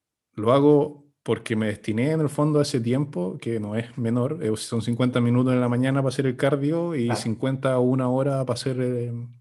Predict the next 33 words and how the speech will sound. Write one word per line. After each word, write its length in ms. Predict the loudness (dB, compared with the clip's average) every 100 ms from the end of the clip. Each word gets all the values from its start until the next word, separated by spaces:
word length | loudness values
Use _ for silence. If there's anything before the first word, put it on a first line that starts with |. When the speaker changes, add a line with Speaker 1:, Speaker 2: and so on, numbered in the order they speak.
| _ -8
Speaker 1:
el 160 | -4
entrenamiento 500 | -4 -4 0 0 2
en 60 | 0
la 80 | 2
tarde. 400 | 2 0 -8 _ _ _ _ _ _ _ _ _ _ _ _
Em, 800 | -2 0 0 -2 -4 -6 -8 -10 -14 _ _ _ _ _ _ _ _ _ -4
entonces, 680 | -2 0 0 2 2 2 -2 -18 _ _ _
creo 640 | 0 4 6 6 2 -8 _ -8
que 500 | -4 0 0 -2 -4
si 200 | -8 -2
uno 200 | 0 0
tiene 220 | 2 2
menos 260 | 2 0 0
tiempo, 320 | 0 2 0
por 100 | 0
ejemplo, 600 | 0 0 -2 0 -2 -4 -12 _ _ _ _ _ _
debería 500 | -4 0 2 4 4
priorizar, 640 | 6 4 4 4 2 0 -2
obviamente, 480 | -2 0 0 -2 -2
como 180 | 0 0
lo 60 | -2
dijimos 340 | -2 -2 -2
anteriormente, 640 | -2 -2 0 0 0 0
el 80 | 0
entrenamiento 480 | 0 0 0 2 2
con 100 | 2
resistencia, 720 | 0 -2 0 2 2 -4 -10 -8
o 60 |
sea, 160 | 0 2
el 80 | 2
entrenamiento 400 | 0 0 0 0
de 60 |
resistencia. 540 | -2 -2 -2 -2 -6